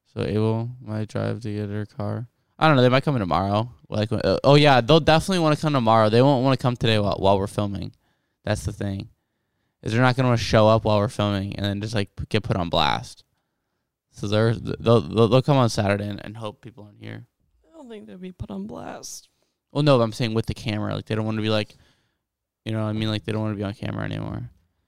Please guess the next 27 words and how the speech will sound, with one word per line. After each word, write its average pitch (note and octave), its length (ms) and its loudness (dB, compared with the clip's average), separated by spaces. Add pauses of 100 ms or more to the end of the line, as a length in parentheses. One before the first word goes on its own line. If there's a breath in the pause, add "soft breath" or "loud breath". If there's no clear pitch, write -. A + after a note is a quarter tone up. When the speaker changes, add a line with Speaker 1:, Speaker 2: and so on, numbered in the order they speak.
(300)
Speaker 2:
Yeah. G3 260 -10 (480)
I'm B3 80 -10
excited A3 380 -14
to G3+ 80 -20
see, A3+ 420 -18 (340 soft breath)
um, G3 360 -16
Isabel. F#3 420 -18 (960)
Speaker 1:
Are C3+ 140 0
you? G#3 260 2 (960 loud breath)
Speaker 2:
Yeah. G3 320 0 (180)
I A3+ 60 -12
just G3+ 140 -10
need G#3+ 160 -12
to - 40 -20
talk F#3+ 200 -20
to - 80 -20
her G#3+ 80 -20
about G#3+ 180 -20
a G#3+ 60 -20
few A3 180 -20
things. A3 400 -20 (1700)
Speaker 1:
You're C#3 80 -8
gonna D3+ 80 -4
talk C3 180 -4
to D#3+ 100 -10
her? F#3+ 200 -10 (4000)
Wow. A#2 360 -10